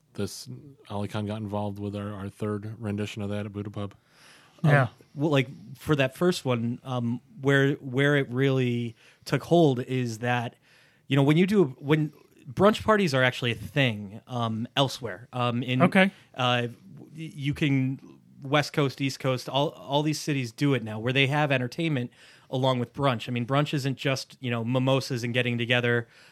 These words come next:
Speaker 2: um, and, you know, recovering from the night before. There are people that don't go out on Saturday nights, um, because for a variety of reasons. One, they don't wanna deal with the headache of going out and staying up till four in the morning. They don't, they're,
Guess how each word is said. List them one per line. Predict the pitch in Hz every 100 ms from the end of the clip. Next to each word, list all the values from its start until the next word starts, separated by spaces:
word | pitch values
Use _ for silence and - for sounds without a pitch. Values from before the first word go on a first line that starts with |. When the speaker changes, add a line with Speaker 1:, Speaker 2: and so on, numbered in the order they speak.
| _
Speaker 2:
um, | 110 117 113 113 123
and, | 117 113 113 113
you | 120
know, | 117
recovering | 113 - 147 123 117
from | 135 123
the |
night | 113 120
before. | 107 - 170 131 - - -
There | 214
are |
people | 214 175 151
that | 131 123
don't | 135 127
go | 120
out | 117 127 -
on | - 120
Saturday | - 127 120 117
nights, | 117 127 107 - - _ _ _
um, | - 123 120
because | 113 113 - 127 131
for | -
a | 139
variety | 127 156 156 127
of | 110
reasons. | 110 104 98
One, | 123 127 127
they |
don't | 120 120
wanna | 123
deal | 117 143 139
with | 131
the | -
headache | 123 143 127 -
of | 113
going | 131 127 123
out | 123 123 - _ - _ _
and | 123 120
staying | - 147 135
up | 135
till | - 123
four | - 135
in | 123
the | 120
morning. | 120 113 107
They | 127
don't, | 143 143
they're, | 131 127 127